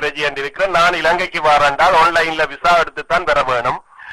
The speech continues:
என்னையும் கருப்பு பட்டியலை சேர்த்து விட்டார்கள் என்றால் நான் இலங்கைக்கு கூட விரையலாம். அது கட்டுநாயக்க ஏர்போர்ட்ல இருந்து என்ன திருப்பி விட்டுருவார்கள். அப்ப அப்படி இருக்கும் பொழுது எப்படி ஐயா வாக்களிக்கிறது? முதல் இலங்கை பிரஜா உரிமை இருக்க வேண்டும். இலங்கை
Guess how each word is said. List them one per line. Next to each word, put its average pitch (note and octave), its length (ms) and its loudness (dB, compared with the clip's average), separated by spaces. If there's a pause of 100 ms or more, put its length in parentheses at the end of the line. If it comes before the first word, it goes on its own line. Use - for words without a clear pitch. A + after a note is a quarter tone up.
(120)
என்னையும் A3 400 0
கருப்பு G3+ 360 2
பட்டியலை G3 460 -2
சேர்த்து F#3 260 -4
விட்டார்கள் E3 400 0
என்றால் F#3+ 240 2
நான் G3+ 180 2
இலங்கைக்கு F3+ 420 0
கூட E3+ 200 0
விரையலாம். D#3 400 0
அது C3 80 -2
கட்டுநாயக்க D#3+ 600 0
ஏர்போர்ட்ல D3+ 260 -2
இருந்து D3+ 200 -2
என்ன F3+ 120 -2
திருப்பி F3+ 280 -4
விட்டுருவார்கள். A2 560 -4 (380)
அப்ப C#3 220 0
அப்படி G3+ 280 0
இருக்கும் F#3+ 280 -2
பொழுது D3+ 300 0
எப்படி A3+ 240 -2
ஐயா D#3 320 2
வாக்களிக்கிறது? C3+ 800 -2 (360)
முதல் C#3+ 280 -2
இலங்கை F3 300 0
பிரஜா F3 420 0
உரிமை D#3+ 360 0
இருக்க D#3 260 -2
வேண்டும். F#3 460 -2
இலங்கை F3 340 0